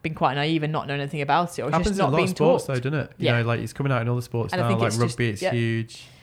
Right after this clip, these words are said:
Speaker 1: The timing, I think lots of people have kind of not wanted to talk about it either, or not, not really realised the, the, the repercussions of it in many ways.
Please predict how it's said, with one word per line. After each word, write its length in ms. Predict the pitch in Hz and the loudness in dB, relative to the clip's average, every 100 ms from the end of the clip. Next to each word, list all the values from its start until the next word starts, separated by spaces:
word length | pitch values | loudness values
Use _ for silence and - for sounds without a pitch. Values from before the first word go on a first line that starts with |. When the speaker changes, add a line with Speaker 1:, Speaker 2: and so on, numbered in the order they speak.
| - | -12
Speaker 1:
The 80 | 185 | -8
timing, 320 | 175 214 220 | 0 2 4
I 100 | 180 180 | 2 0
think 140 | 190 | 0
lots 160 | 202 - | 0 0
of 40 | |
people 160 | 196 180 | -2 0
have 140 | 165 | -2
kind 160 | 180 160 | -2 -2
of 100 | 160 | 0
not 140 | 170 | 0
wanted 200 | 165 160 | 0 -2
to 40 | - | -2
talk 220 | 185 175 | -2 0
about 240 | 202 208 | 0 -2
it 40 | - | -2
either, 200 | 233 254 | -4 0
or 80 | 220 | 2
not, 280 | 226 147 - | 0 0 -4
not 160 | 254 | -2
really 160 | 285 285 | -2 -2
realised 580 | 156 170 262 175 147 - | 2 4 4 4 2 -2
the, 220 | 160 - - - - | -4 -4 -8 -20 -14
the, 320 | 170 151 104 - - _ _ | -8 -8 -8 -14 -20 _ _
the 100 | 165 | -4
repercussions 640 | 160 156 151 175 - 170 147 | -2 -2 -2 -4 -4 -6 -4
of 140 | 147 | -6
it 80 | - | -6
in 100 | 151 | -6
many 180 | 143 - | -6 -4
ways. 400 | 92 90 - | -6 -6 -10